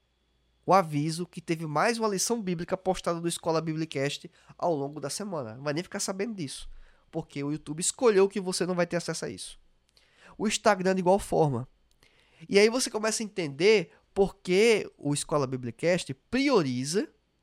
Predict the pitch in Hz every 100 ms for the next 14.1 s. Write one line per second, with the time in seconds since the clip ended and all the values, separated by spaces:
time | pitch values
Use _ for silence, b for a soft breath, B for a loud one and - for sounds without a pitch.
0 | _ _ _ _ 196 - _ 202 269 285
1 | 180 135 117 143 190 _ _ _ - 233
2 | 208 180 196 202 208 - 220 180 113 113
3 | - _ - - b b b b - 233
4 | 262 254 - 190 165 202 165 b b b
5 | _ 156 180 208 165 165 190 - - 175
6 | 190 180 175 143 120 143 220 247 220 -
7 | 143 - 113 80 - _ - 160 - 185
8 | 180 180 165 160 143 127 - B B B
9 | - 175 175 185 196 - 165 - 196 196
10 | 165 185 226 202 220 370 233 180 233 196
11 | - - 185 175 156 143 190 156 117 123
12 | _ 143 160 - 165 170 - 202 - _
13 | 180 196 208 196 - 147 127 113 107 -